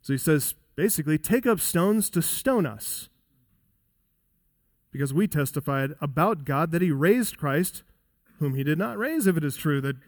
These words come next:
the dead are not raised. For if the dead are not raised, not even Christ has been raised. And if Christ has not been raised, your faith is futile, you're still in your sins, and then those also who have fallen asleep in Christ have perished.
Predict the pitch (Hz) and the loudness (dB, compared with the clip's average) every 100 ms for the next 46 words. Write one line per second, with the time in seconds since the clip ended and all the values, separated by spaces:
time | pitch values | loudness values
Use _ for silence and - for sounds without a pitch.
0 | - 131 147 139 139 135 131 143 208 214 | -10 -4 -2 -2 -2 -2 -2 -4 -4 -8
1 | - _ _ _ _ _ _ _ _ _ | -16 _ _ _ _ _ _ _ _ _
2 | _ _ _ 120 131 147 160 175 175 180 | _ _ _ -4 0 2 6 6 6 6
3 | 165 175 196 185 175 180 185 180 185 185 | 6 6 6 6 6 6 6 4 4 4
4 | 208 190 143 156 151 151 170 185 170 180 | 4 2 2 2 4 4 4 4 4 6
5 | 214 - 180 214 - 170 160 214 233 160 | 4 2 4 4 4 2 4 4 4 2
6 | 151 156 196 - - - - 240 - 156 | 4 4 4 0 -18 -2 2 2 2 2
7 | 143 139 127 - - 220 277 285 - - | 2 -2 -4 -2 2 4 4 -2 -6 -8
8 | - 131 - 180 165 151 131 - - 208 | -4 -2 2 4 4 4 0 -2 2 6
9 | 226 254 269 - - - - 170 202 254 | 6 4 2 -2 -6 -8 0 4 6 6
10 | 208 226 202 214 247 285 233 208 147 202 | 8 6 6 6 4 4 6 6 6 4
11 | 233 226 175 - 226 269 - - 170 247 | 4 4 2 2 2 2 -2 -2 2 4
12 | - 175 220 247 - - 175 196 175 - | 4 4 6 4 -2 0 4 4 2 -10
13 | _ - - 175 175 156 - - - | _ -10 2 6 6 6 0 -10 -12